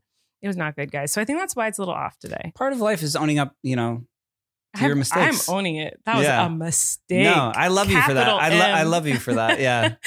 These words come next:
Speaker 1: <laughs> Capital M mistake. Like, whew, rough.
Speaker 2: But I don't know that's,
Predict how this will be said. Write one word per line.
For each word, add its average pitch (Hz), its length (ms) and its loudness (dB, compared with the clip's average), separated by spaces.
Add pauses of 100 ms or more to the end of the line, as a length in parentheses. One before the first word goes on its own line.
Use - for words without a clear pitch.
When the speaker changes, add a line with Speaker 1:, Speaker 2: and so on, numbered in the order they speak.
(120)
Speaker 1:
<laughs> - 280 -4
Capital 294 600 -2
M 214 380 -4
mistake. 170 640 -4
Like, 175 340 -4 (460)
whew, 494 220 -2 (300)
rough. 196 140 2
Speaker 2:
But 185 80 4
I 208 140 2
don't 247 140 0
know 208 140 2
that's, 170 320 0